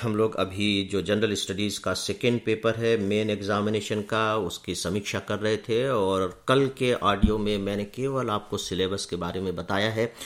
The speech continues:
और जानबूझकर बताया है ताकि जो examination का paper है उसे आप बहुत अच्छे तरीके से समझ सकें। और in fact सच बात यह भी है कि जो आपको इस विषय की तैयारी करनी है उस तैयारी के बारे में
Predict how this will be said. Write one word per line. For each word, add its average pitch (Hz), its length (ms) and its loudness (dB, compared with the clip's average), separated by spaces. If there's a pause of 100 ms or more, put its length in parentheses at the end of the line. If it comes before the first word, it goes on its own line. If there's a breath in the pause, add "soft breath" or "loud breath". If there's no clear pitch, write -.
(220 loud breath)
और 110 260 6
जानबूझकर 113 1040 0
बताया 101 400 -2
है 117 180 -2
ताकि 101 580 -2
जो 95 460 -2
examination 95 680 -2
का 90 160 -4
paper 147 540 0
है 123 160 0
उसे 110 260 0
आप 95 120 -2
बहुत 90 280 -4
अच्छे 92 220 -6
तरीके 87 360 -6
से 87 160 -8
समझ 113 280 2
सकें। 135 340 2 (360 loud breath)
और 95 280 2
in 101 100 2
fact 95 400 -2
सच 92 340 -2
बात 95 280 -2
यह 95 160 0
भी 107 180 -2
है 107 200 4
कि 95 540 0
जो 92 120 2
आपको 92 500 -4
इस - 220 -4
विषय 92 220 -4
की 92 140 -6
तैयारी 104 520 2
करनी 123 400 2
है 139 180 -2 (160)
उस 160 340 -4
तैयारी 113 420 0
के 151 160 -6
बारे 98 300 -2
में 117 200 -2